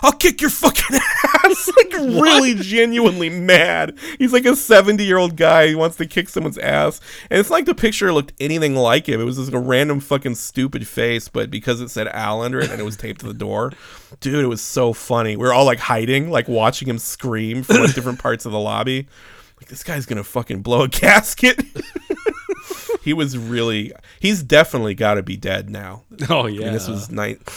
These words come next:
Speaker 1: yeah, this is ninety-seven, ninety-eight, so it's, we're looking at twenty-one years, and he was seventy, so I guess he could be, like, ninety-five, but fucking, that guy was a trip.
Speaker 2: <laughs>
Speaker 1: Um,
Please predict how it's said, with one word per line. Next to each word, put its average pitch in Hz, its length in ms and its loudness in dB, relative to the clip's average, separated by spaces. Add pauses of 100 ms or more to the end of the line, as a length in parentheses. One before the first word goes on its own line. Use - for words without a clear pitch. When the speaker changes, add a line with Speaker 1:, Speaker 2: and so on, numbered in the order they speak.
(240)
Speaker 1:
yeah, 110 160 -4
this 120 120 -4
is 104 140 -12
ninety-seven, 104 720 -6
ninety-eight, 98 680 -10
so 101 300 -14
it's, - 260 -20
we're 107 120 -10
looking 107 200 -12
at 98 220 -20
twenty-one 101 400 -8
years, 101 480 -8 (140)
and - 100 -12
he 101 40 -10
was 98 120 -12
seventy, 123 640 -8 (120)
so - 120 -16
I 113 100 -6
guess 143 140 -6
he - 60 -10
could 101 120 -8
be, 104 120 -8
like, 104 160 -8
ninety-five, 107 1120 -10
but 104 180 -16 (720)
fucking, 120 580 -12 (280)
that 110 120 -8
guy 110 100 -6
was 92 120 -12
a 101 40 -16
trip. - 360 -12 (600)
Speaker 2:
<laughs> 117 80 -14 (300)
Speaker 1:
Um, 135 400 -2